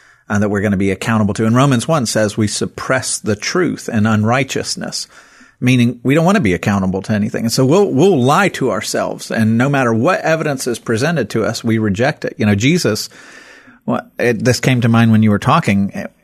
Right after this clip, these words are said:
in the parable of Lazarus and the rich man. This is not the Lazarus who was raised from the dead, by the way.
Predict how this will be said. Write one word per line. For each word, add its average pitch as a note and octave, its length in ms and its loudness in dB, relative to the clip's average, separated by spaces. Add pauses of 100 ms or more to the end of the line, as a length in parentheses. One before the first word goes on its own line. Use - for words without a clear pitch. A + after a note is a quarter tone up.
in A#2+ 100 2
the A2+ 100 4
parable C#3 480 0
of G2+ 80 0
Lazarus A#2+ 560 0
and A2+ 240 2
the G2+ 60 4
rich A#2 320 0
man. A2 400 -2 (720)
This B2 200 2
is A#2+ 160 2
not B2 180 2
the A2+ 80 0
Lazarus G2+ 480 2
who G#2 100 0
was F#2 260 -4
raised F#2+ 280 0
from F#2+ 140 -4
the F#2 80 0
dead, F2+ 300 -4
by G2 160 -4
the - 80 -6
way. - 180 -8